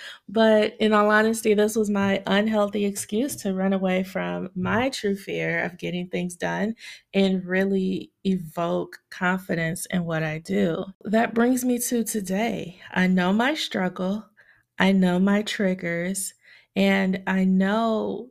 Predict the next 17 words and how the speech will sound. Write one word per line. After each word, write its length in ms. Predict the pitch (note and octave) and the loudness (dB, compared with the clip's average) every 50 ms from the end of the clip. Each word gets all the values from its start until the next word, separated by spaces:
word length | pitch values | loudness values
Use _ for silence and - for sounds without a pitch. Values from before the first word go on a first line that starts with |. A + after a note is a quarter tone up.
| _ _ | _ _
what 460 | - F#3 F3 G3 G3 G3 F#3+ F#3+ - | -12 -8 -4 -2 -2 0 -2 -2 -6
holds 560 | - - - - G#3+ G#3+ A3 A3 G3+ G3+ F#3+ | -12 -14 -4 0 0 2 2 0 -2 -2 -2
me 160 | G3 F#3+ F#3+ | 0 0 0
back 560 | F#3 F#3+ F3+ F3+ F#3+ G3+ G3 F#3+ G3 G3 - - - - | -2 -2 -4 -2 -2 0 -2 -2 -4 -6 -12 -16 -20 -18
from 680 | - - - F#3+ F3+ F3 F3 E3+ E3 E3+ F3 - E3 - | -16 -4 0 0 2 2 0 0 -2 -4 -6 -10 -8 -6
going 360 | F3 E3 F3+ F#3 F#3+ F3+ F3+ | -4 -2 2 2 2 2 0
after 420 | F3 F3 F3 F3 - - F#3 F#3 F3 | 0 -2 -4 -4 -4 -4 -4 -4 -4
the 140 | E3+ E3+ | -6 -8
things 340 | E3 _ F3 F3 F3+ F3+ F3 | -8 _ -6 -6 -4 -4 -4
that 100 | F#3 F3+ | -4 -2
I 140 | F3+ F3+ F3 | -2 -2 -2
want, 440 | E3+ D#3+ D#3+ D#3 E3 F#3+ G3+ F#3+ E3+ | -2 -4 -2 -2 -2 -2 -2 -4 -4
the 120 | F3+ E3 | -6 -8
things 340 | E3+ - F3 E3 F3+ F#3 F#3 | -6 -6 -4 -4 -2 -2 -2
that 120 | F3+ F3+ | -4 -4
I 260 | F3 E3+ E3+ E3+ - - | -4 -4 -4 -6 -6 -6
affirm, 680 | F#3 F#3 - - - E3 E3+ F3+ F#3+ G#3 A#3 B3 C4+ | -8 -10 -8 -6 -4 -2 0 0 2 2 0 0 -2